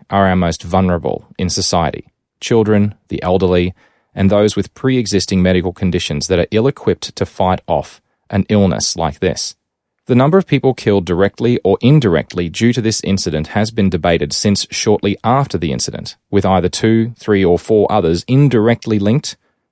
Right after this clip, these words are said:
and not all are conclusively proven to have been linked to the incident,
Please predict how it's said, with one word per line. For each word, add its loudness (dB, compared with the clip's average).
and 4
not 4
all 2
are 0
conclusively 0
proven 2
to -2
have -2
been -2
linked -6
to -4
the 0
incident, -8